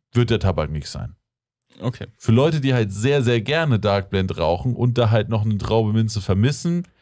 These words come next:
Speaker 1: ist es erstmal die beste Option.
Speaker 2: Geschmack, also von, von Aromen her, wie der
Speaker 1: Wie der normale Black Nana.
Speaker 2: Okay.
Speaker 1: Ja.
Speaker 2: Ja.
Speaker 1: Der neue.
Speaker 2: Ja.
Speaker 1: Ja.
Speaker 2: Ich hab mir ja gewünscht, dass, oder ich hätt-,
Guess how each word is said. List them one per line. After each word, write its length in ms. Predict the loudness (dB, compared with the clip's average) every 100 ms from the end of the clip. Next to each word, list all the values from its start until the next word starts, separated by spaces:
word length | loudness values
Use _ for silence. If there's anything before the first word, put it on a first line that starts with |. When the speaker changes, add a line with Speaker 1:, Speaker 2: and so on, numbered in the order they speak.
| _ _ _ -6
Speaker 1:
ist 180 | -4
es 140 | -4 -4
erstmal 760 | -2 -2 -2 0 0 2 0 -4 -4
die 80 | 0
beste 360 | 0 0 0
Option. 440 | 0 -2 -8 -8 -12 _ _ _ _ _ _ _ _ _ _ _ _ _ _ _ _ _ _ -10
Speaker 2:
Geschmack, 360 | -6 -4 -6
also 320 | -6 -4 -4
von, 320 | -4 -4 -4 -4
von 240 | -6 -4
Aromen 380 | -4 -4 -4 -4
her, 240 | -4 -6 -12
wie 400 | -8 -4 -4 -4
der 600 | -2 0 2 0 -2 -6 -10 -2
Speaker 1:
Wie 120 | 2
der 120 | 2
normale 400 | 2 2 2 2
Black 220 | 0 -4
Nana. 300 | -4 -4 -4
Speaker 2:
Okay. 220 | -8 -12 -20 _ _ _
Speaker 1:
Ja. 180 | -12 -12 -12
Speaker 2:
Ja. 120 | -20 -20 _ _ 0
Speaker 1:
Der 80 | 2
neue. 400 | 4 4 2 -4 -16 _ _
Speaker 2:
Ja. 260 | -2 -2 -2 _
Speaker 1:
Ja. 260 | -8 -8 -8 _ _ _ _ _ _ _ -12
Speaker 2:
Ich 80 | -4
hab 80 | -2
mir 60 | 0
ja 80 | -2
gewünscht, 300 | -4 -6 -6
dass, 260 | -6 -6
oder 280 | -8 -2 0
ich 140 | 0
hätt-, 100 | -4